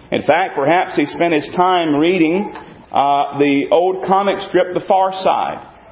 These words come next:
Uh, maybe you were a big fan of The Far Side comic strip, uh, drawn many years by Gary Larson. If you were a fan, perhaps you remember this particular, uh, cartoon, which you can even get on a coffee mug.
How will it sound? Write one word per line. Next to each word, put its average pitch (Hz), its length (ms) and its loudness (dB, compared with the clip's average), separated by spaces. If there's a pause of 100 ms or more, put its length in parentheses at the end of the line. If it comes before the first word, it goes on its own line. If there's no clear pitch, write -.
(340)
Uh, 117 220 2
maybe 143 300 2
you 170 200 2
were 160 140 2
a 135 100 0
big 151 240 0
fan 156 300 0
of 127 60 0
The 127 180 0
Far 143 240 2
Side 131 380 -2
comic 147 340 0
strip, - 380 0 (260)
uh, 123 300 0
drawn 143 580 0
many 147 160 2
years 135 360 0
by 131 260 2
Gary 127 240 2
Larson. 120 640 -2 (480)
If - 120 -2
you 175 100 4
were 202 160 4
a - 140 -4
fan, 175 240 0
perhaps 160 420 0
you 175 80 2
remember 160 380 2
this 185 180 2
particular, 147 760 0 (100)
uh, 135 140 2 (100)
cartoon, 147 520 0
which 143 140 -2
you 160 80 0
can 147 120 0
even 151 180 2
get 143 120 2
on 139 100 0
a 127 120 -2
coffee 175 380 0
mug. 120 460 2